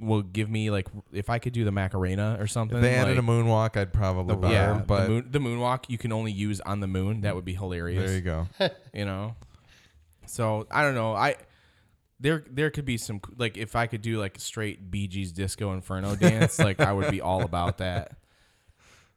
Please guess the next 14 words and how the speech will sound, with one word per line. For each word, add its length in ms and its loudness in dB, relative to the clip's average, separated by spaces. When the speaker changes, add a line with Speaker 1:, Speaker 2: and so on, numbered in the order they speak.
Speaker 1:
Um, 460 -2
I 60 8
don't 140 6
know. 220 -2
I, 220 2
I, 100 4
Speaker 2:
Bee 140 6
Gees 100 2
Speaker 1:
I 60 4
just 100 2
Speaker 2:
Fire 220 6
Team. 300 4
<laughs> 640 -2
Yes. 720 -12